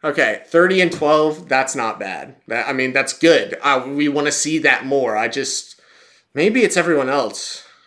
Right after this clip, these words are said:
Uh, I mean, LeBron having twenty-one is typical. But look, I, I, I know that they're getting all the nationally televised games, but that's what it,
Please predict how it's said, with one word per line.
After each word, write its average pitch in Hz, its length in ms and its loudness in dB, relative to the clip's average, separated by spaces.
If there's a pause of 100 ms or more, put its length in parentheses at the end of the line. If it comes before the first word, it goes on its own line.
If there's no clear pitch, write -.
(120)
Uh, 110 440 -4 (920)
I 123 60 -6
mean, 117 180 -8
LeBron 113 380 -4
having 110 240 -10
twenty-one 107 480 -10
is 107 380 -12 (920)
typical. 113 600 -12
But 135 420 0
look, 123 320 -2 (540)
I, 165 500 4
I, - 600 -8
I 165 40 4
know 165 220 4
that 180 200 2
they're 170 100 4
getting 151 280 2
all 143 80 4
the 135 100 2
nationally 131 440 0
televised 127 420 0
games, 113 260 -6
but 135 120 -6
that's 160 200 2
what 180 140 0
it, 143 220 -4